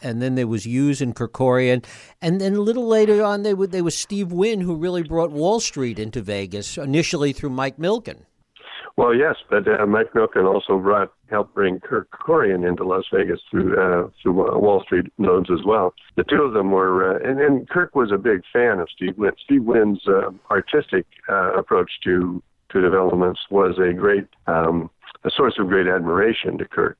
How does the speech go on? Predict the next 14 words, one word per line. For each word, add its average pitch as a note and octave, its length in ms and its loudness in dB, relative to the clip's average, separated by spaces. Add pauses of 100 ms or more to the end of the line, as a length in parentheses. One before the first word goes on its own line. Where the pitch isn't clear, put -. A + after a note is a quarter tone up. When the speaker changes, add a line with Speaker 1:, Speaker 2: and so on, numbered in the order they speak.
(120)
Speaker 1:
Hmm. D3+ 140 -10 (320)
Speaker 2:
And, F#2+ 320 2
and F2 380 2
Kirk, - 340 -2
Kirk B2+ 240 0
loved A2+ 260 2
the G2 80 0
Bel-, F#2 280 0
Bellagio. F#2+ 520 0
He A2 140 -4
thought G#2+ 220 -2
that G2+ 160 0
was F#2 160 -4
the - 80 -12